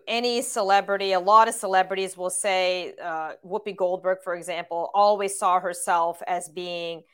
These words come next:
a comedian. And even though when nobody else believed in her, she believed that she would see herself, she saw herself that way. She was already there. Um, I think the same thing holds true, uh, for anyone, right? So if you can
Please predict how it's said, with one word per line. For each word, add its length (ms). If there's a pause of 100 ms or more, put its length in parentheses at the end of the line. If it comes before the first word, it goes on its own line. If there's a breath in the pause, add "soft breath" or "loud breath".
(380)
a 100
comedian. 680
And 140
even 160
though 100
when 160
nobody 320
else 200
believed 420
in 100
her, 220
she 240
believed 380
that 120
she 160
would 260
see 280
herself, 320
she 160
saw 240
herself 360
that 160
way. 140
She 160
was 100
already 300
there. 320 (600 soft breath)
Um, 340
I 100
think 220
the 80
same 240
thing 200
holds 360
true, 500 (440)
uh, 300 (140)
for 140
anyone, 540
right? 280
So 260
if 260
you 180
can 420